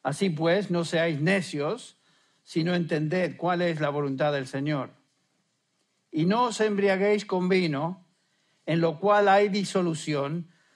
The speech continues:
sino sed llenos del Espíritu". Las próximas semanas estaremos examinando lo que la Escritura nos enseña acerca de la plenitud o la llenura del Espíritu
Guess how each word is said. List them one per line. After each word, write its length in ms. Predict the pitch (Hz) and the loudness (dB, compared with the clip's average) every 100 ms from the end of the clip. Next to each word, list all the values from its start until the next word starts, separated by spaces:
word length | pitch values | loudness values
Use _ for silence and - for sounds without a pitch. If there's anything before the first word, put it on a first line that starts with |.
| _ | _
sino 540 | - - 170 175 180 156 | -20 -4 -2 0 -2 -4
sed 560 | - - - 202 180 | -12 -8 0 0 0
llenos 800 | 165 202 196 147 147 156 - - _ _ _ _ _ _ _ - | 0 2 2 0 -2 -6 -10 -18 _ _ _ _ _ _ _ -6
del 140 | 165 | -4
Espíritu". 720 | 151 151 208 190 139 113 - _ _ _ _ _ _ _ _ _ _ _ - | -4 0 2 2 -2 -8 -18 _ _ _ _ _ _ _ _ _ _ _ -12
Las 180 | 156 147 | -8 -4
próximas 520 | 180 190 185 165 165 | -4 -2 -2 0 0
semanas 580 | 170 185 185 165 156 151 | 0 0 0 0 -2 -4
estaremos 680 | 143 143 160 165 160 143 | -2 0 2 0 0 0
examinando 680 | 139 131 143 151 147 156 156 | -4 -2 -2 0 0 0 0
lo 140 | 139 131 | -2 -2
que 140 | 143 | -2
la 100 | 139 | -4
Escritura 720 | 135 147 139 175 160 147 - _ _ _ _ _ _ | -4 -8 -6 0 0 0 -6 _ _ _ _ _ _
nos 240 | - 160 170 | -2 -2 0
enseña 520 | 160 151 190 180 165 | -2 0 0 2 0
acerca 440 | 147 175 165 165 | 0 0 2 2
de 80 | 156 | 4
la 180 | 156 143 | 2 2
plenitud 640 | 160 151 156 143 180 180 | 0 0 0 0 0 0
o 80 | 175 | 2
la 140 | 156 139 | 2 0
llenura 480 | 147 147 180 170 | 0 0 2 4
del 160 | 151 143 | 2 0
Espíritu 840 | 139 - 190 185 147 175 208 208 | -2 2 4 4 2 2 0 -2